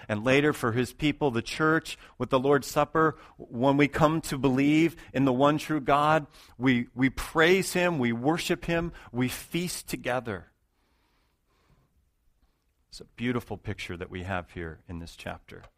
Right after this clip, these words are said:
Let's continue on, verse thirteen. The next day, Moses took his seat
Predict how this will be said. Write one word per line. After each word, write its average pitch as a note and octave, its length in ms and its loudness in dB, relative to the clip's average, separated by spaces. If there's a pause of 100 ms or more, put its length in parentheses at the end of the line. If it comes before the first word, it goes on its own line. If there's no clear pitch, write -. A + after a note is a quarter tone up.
(920)
Let's - 80 -18
continue A2 440 -4
on, F2+ 200 -2
verse G2+ 420 -4 (240)
thirteen. F2+ 600 -6 (1200)
The G#2 60 -4
next A2 320 0
day, B2 380 4
Moses A2 420 -2
took - 200 -10
his A2+ 100 -8
seat - 640 -8